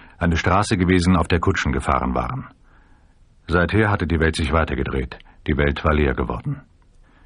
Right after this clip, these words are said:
Der Revolvermann schritt gemächlich dahin, er eilte nicht, er trödelte nicht. Ein Wasserschlauch aus Tierhaut hing wie eine pralle Wurst um seine Leibesmitte. Dieser war fast voll.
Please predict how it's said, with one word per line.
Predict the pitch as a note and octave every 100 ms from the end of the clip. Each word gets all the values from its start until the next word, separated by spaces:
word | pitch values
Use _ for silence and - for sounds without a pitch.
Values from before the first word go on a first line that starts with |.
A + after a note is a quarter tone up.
| - _ _ _ _ _ _ _ _ _
Der | - G#2+
Revolvermann | A#2 C3 C#3 C3+ C3
schritt | - A#2+ -
gemächlich | F2 E2+ E2+ F2
dahin, | F#2 F2 D#2+
er | - C#2+
eilte | D2 F2 F2+
nicht, | E2+ D#2+ - -
er | -
trödelte | - E2+ C#2 C2 B1+
nicht. | A#1+ - - _ _ - - _ _ - - - _ _
Ein | - F#2+
Wasserschlauch | G2+ A2+ A2+ G#2 G2+
aus | F#2 E2
Tierhaut | - A#2 A2 G#2+ G#2+
hing | G2 G#2
wie | E2
eine | D2
pralle | - F2+ F2+ D2+
Wurst | D#2+ D#2+ - -
um | E2+
seine | D#2 D2
Leibesmitte. | C#2+ C#2 - C#2+ - - - _ _ _ _ _ _ _ -
Dieser | D2+ D#2
war | D2
fast | D2 D#2 -
voll. | D#2 -